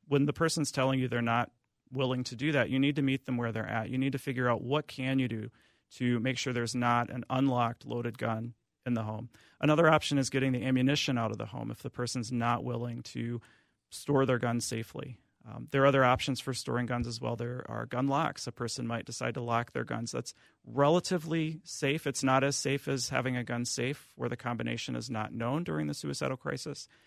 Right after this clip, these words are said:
And none of these other options are as safe as having the firearms out of the home.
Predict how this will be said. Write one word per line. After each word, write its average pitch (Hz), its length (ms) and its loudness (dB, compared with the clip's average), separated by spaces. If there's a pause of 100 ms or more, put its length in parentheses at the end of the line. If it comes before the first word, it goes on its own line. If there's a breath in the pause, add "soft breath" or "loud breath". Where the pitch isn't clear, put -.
(200 soft breath)
And 139 280 4 (300)
none 156 260 6
of 160 100 4
these 143 200 4
other 131 220 6
options 123 360 0
are 123 100 0
as 123 100 -2
safe 123 240 -2
as - 80 -4
having 120 340 -2
the 113 160 -2
firearms 113 460 -2
out 110 120 -2
of 117 60 -4
the 139 60 0
home. 156 320 -2